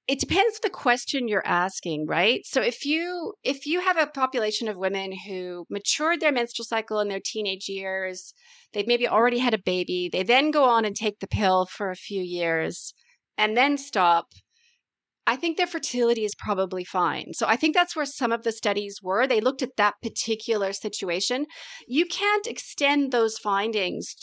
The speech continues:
to the scenario where you take a twelve or eleven-year-old girl and put her on a drug that shuts down the maturation of her over-,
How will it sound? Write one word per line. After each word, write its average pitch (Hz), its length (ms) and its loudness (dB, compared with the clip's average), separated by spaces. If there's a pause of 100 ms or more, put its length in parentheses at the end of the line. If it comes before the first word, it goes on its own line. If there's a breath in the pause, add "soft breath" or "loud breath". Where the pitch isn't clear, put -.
(120)
to 190 520 -4
the 208 80 -12
scenario 214 640 -2
where 196 240 -6
you 254 260 0
take 330 220 -2
a 233 80 0 (300)
twelve 247 600 4
or 190 280 0
eleven-year-old 202 800 2
girl 185 500 2 (480 loud breath)
and 214 240 0
put 330 280 -2
her 240 520 0 (100)
on 220 220 4
a 208 100 -2
drug 214 320 2
that 190 160 -2
shuts - 380 -2
down 202 260 2
the 185 100 -4
maturation 190 640 -2
of 165 120 -4 (140)
her 180 520 -2 (240)
over-, 196 400 -2